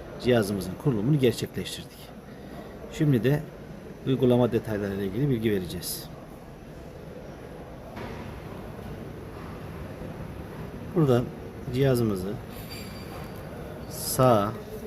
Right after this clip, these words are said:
sola, aşağı, yukarı ayarlayabiliyoruz.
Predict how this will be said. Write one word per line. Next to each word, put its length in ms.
sola, 540
aşağı, 540
yukarı 460
ayarlayabiliyoruz. 960